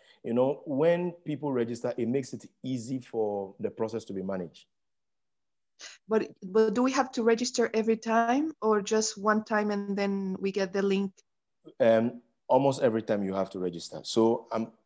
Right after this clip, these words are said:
Speaker 1: after this meeting, I'm going
Speaker 2: Okay.
Speaker 1: to send, I'm going to send the audio out for you to download.
Speaker 2: Uh-huh.
Speaker 1: Um, if, in fact, I will send both the video and the audio out. Um, no,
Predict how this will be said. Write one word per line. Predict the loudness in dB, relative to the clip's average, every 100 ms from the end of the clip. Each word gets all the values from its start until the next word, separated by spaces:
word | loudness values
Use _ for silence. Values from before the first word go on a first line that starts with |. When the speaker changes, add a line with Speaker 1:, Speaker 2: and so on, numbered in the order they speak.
| _
Speaker 1:
after | 0 2 2
this | 2 0
meeting, | -4 -4 -4
I'm | -4 -4
going | -6
Speaker 2:
Okay. |
Speaker 1:
to | -6
send, | -2 0 0 -6 _ _ _
I'm | -6
going | 0 0
to |
send | 2 2
the | 2 0
audio | 0 0 2 0 0 -2
out | -2 -2
for | -4 -6
you | -4 -6
to | -8
download. | -6 -6 -4 -2 -2 -2 _ _ _ _ _ _ _ _ _ _
Speaker 2:
Uh-huh. | -12 -8 -6
Speaker 1:
Um, | -6 -10 -14 _
if, | 0 0 -2 -12
in | 0
fact, | 2 2 2
I | 2
will | 2
send | 2 2 2
both | -2
the | -2
video | -4 -4 -4 -2 -4 -4
and | -4
the | -6 -2
audio | -2 0 -2 -6 -4
out. | -4 -4 -10 _ -8
Um, | -6 -4 -2
no, | -4